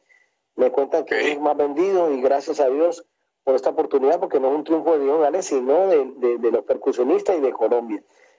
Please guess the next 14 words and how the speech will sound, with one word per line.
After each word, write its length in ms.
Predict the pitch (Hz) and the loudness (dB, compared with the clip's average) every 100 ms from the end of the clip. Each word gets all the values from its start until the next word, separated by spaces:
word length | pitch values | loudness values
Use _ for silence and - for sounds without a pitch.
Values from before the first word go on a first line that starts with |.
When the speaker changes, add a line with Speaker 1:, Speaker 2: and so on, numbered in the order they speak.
| - | -4
Speaker 1:
Entonces, 480 | 135 156 156 190 | -2 0 0 -2
pues, 280 | 175 165 151 147 - _ | 0 0 0 -6 -18 _
estoy 200 | - - | -8 -2
muy 140 | 180 403 | 0 0
contento, 520 | 202 185 214 220 185 | -2 0 -2 0 -2
vienen 240 | 160 180 175 | 0 0 2
grandes 300 | 165 165 156 | 0 0 -2
sorpresas 540 | 143 - 170 190 196 | -2 0 0 0 -2
ahora, 340 | 147 131 185 185 | 2 2 2 2
vienen 260 | 160 156 | 0 0
grandes 260 | 156 151 147 | 0 -2 -2
sorpresas 380 | 135 - 135 156 | -6 -2 -4 -2
con 160 | - | -2
Minor, 380 | 160 208 208 180 | 0 2 0 -4